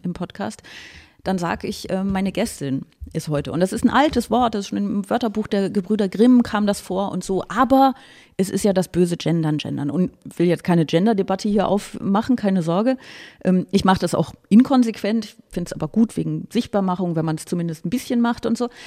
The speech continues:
Ähm, aber nur wenn ich dieses Wort sage, da kommen dann jedes Mal,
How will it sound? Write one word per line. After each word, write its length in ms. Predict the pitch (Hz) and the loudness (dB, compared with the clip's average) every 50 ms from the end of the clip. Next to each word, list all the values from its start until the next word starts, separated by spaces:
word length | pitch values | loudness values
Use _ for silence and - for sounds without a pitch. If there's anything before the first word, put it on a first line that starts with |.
| - - - - _ - | -20 -20 -20 -12 _ 0
Ähm, 240 | - 220 220 220 - | 2 2 2 0 2
aber 160 | - 220 233 | 4 6 8
nur 160 | 240 285 330 359 | 8 6 6 6
wenn 80 | 294 | 2
ich 100 | 294 - - | 2 2 0
dieses 260 | 302 277 277 - - | -2 -2 -4 -4 -2
Wort 200 | 233 254 277 - | 0 0 0 -2
sage, 240 | - 190 185 190 220 | -4 -6 -6 -6 -6
da 60 | - 202 | -8 -6
kommen 220 | - 269 254 254 240 | -4 0 2 2 4
dann 100 | 220 214 | 4 4
jedes 360 | 220 240 311 415 403 - - | 4 4 2 2 0 0 0
Mal, 440 | 247 269 - - 269 - 190 226 | -2 -2 0 -2 -2 -2 -4 -6